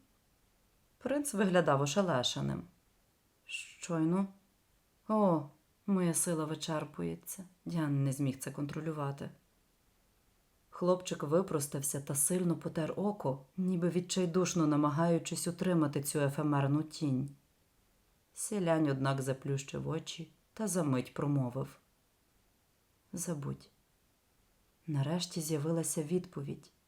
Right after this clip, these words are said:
проте вона була не такою, певно, як очікувалося. Око хлопчика спочатку загорілося, а вуста піднялися. Проте незабаром це стало шоком, і вигин його губ опустився донизу.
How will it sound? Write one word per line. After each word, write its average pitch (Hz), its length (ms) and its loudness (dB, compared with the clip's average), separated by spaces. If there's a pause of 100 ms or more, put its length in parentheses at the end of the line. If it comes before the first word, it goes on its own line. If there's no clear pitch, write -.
(120)
проте 202 400 0
вона 147 320 2
була 143 300 0
не 143 120 4
такою, 147 560 -2 (180)
певно, 143 340 2
як 139 200 2
очікувалося. 143 920 -2 (800)
Око 170 280 -4
хлопчика 151 580 0
спочатку 156 580 -4
загорілося, 143 880 -2 (220)
а 180 80 -2
вуста 175 340 2
піднялися. 147 800 2 (840)
Проте 175 400 0
незабаром 147 720 2
це 143 120 -6
стало 143 400 0
шоком, 156 720 -4
і 202 120 0
вигин 160 440 4
його 143 280 0
губ 135 340 -4
опустився 143 800 -4
донизу. 147 600 0